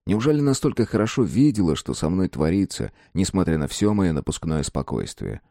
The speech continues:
А вдруг она больше уже не появится в библиотеке? Что, если я никогда ее больше не увижу?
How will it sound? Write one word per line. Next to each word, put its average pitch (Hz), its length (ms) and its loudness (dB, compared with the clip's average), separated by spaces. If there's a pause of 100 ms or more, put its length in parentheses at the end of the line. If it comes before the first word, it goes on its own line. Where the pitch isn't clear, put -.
(380)
А - 80 0
вдруг 104 300 2
она 76 180 0
больше 78 420 -2
уже 65 220 -4
не 60 100 -8
появится 78 600 -2
в 90 40 -2
библиотеке? 92 760 -2 (280)
Что, 151 260 2
если 107 300 4
я 73 220 0
никогда 107 680 2
ее 101 260 4
больше 82 440 0
не 87 160 2
увижу? 73 640 -2